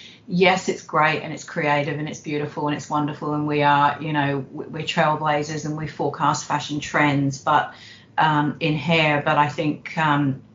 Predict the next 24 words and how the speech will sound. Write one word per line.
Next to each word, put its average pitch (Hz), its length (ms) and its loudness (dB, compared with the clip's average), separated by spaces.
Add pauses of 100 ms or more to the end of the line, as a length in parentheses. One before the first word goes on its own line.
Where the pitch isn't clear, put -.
(140)
you, 180 200 2
you've 180 240 0
still 190 260 2
gotta 165 160 4
have 156 180 0
a 139 60 -6
good - 180 -8
business 147 560 -2
<laughs> - 380 0
to - 100 -10
be 175 80 6
able 165 120 6
to - 80 2
afford 180 360 2
to - 80 -8
do 151 160 -6
those 143 220 -4
shoots - 380 -4
and 151 120 -4
do 160 100 -4
all 147 120 0
that 143 180 -2
stuff. 139 380 -4
So, 160 500 0